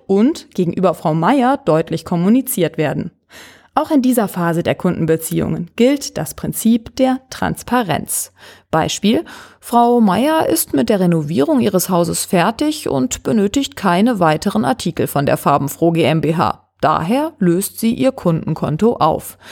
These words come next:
Wenn das Unternehmen einige der Daten von Frau Meier auch nach der Kontoauflösung weiterhin aufbewahren will, muss es sicherstellen, dass dabei die Bestimmungen seiner Datenaufbewahrungsrichtlinie erfüllt werden.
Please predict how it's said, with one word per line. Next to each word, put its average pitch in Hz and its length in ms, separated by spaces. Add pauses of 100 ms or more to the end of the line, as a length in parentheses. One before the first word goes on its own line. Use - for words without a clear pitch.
(360)
Wenn 190 200
das 160 260
Unternehmen 170 680
einige 302 460
der 170 140
Daten - 360
von 147 220
Frau 135 160
Meier 151 400
auch - 260
nach - 300
der 180 160
Kontoauflösung 175 920
weiterhin 156 440
aufbewahren 165 720
will, 220 220 (360)
muss 190 320
es 311 200
sicherstellen, 214 720
dass - 240
dabei 202 440
die 165 140
Bestimmungen 247 720
seiner 170 260
Datenaufbewahrungsrichtlinie 156 1700
erfüllt 160 500
werden. 151 380